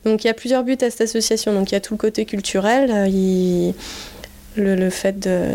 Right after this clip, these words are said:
c'est des, des gens dans, principalement bouddhistes, donc la volonté de, de perpétuer cette, euh, cette culture, de fêter, euh, les fêtes traditionnelles, euh,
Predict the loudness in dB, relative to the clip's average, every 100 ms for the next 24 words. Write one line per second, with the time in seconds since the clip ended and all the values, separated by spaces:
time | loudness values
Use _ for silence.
0 | -2 -2 -2 0 0 0 2 0 2 2
1 | 2 0 -4 -2 -4 -2 -2 0 0 2
2 | 2 0 0 -2 -2 0 0 2 0 -2
3 | -2 0 0 -2 -4 -4 -4 -4 -4 -2
4 | -4 -6 -6 -4 -4 -4 -4 -6 -4 0
5 | 0 0 -12 -20 -20 -16 -4 -2 0 -2
6 | 0 2 2 2 2 0 0 -2 -4 -8
7 | -14 -16 -14 -4 -4 -2 -4 -4 -4 -2
8 | 0 0 2 4 4 2 0